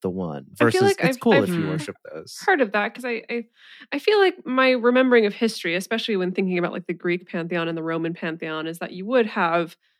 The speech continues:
Speaker 2: certain subsects that would break off, right? Where they're like, "Oh no, we're really devoted to Ares and
Speaker 1: Right.
Speaker 2: he's the only one that we're gonna, we're gonna focus on."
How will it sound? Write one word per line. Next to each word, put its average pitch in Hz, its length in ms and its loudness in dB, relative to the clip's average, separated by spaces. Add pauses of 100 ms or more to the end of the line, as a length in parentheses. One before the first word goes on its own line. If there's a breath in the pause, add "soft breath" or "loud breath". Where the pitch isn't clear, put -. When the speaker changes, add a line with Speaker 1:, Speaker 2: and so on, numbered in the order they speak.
(160)
Speaker 2:
certain 190 400 0
subsects - 1080 -4
that 185 220 -2
would 175 280 -4 (160)
break 185 240 0
off, 170 340 0
right? 175 340 2
Where 175 200 -4
they're 170 160 -4
like, 165 240 -6
"Oh 220 140 4
no, 214 280 6
we're 214 220 4
really 208 280 4
devoted 190 640 0
to 165 380 -4 (180)
Ares 170 680 0 (100)
and 165 500 -4 (440 soft breath)
Speaker 1:
Right. 117 280 4
Speaker 2:
he's 202 240 0
the 185 160 4
only 208 260 6
one 180 460 4
that 170 180 -2
we're 185 180 0
gonna, 180 380 2
we're 185 160 -2
gonna 185 140 0
focus 185 360 0
on." 165 480 -6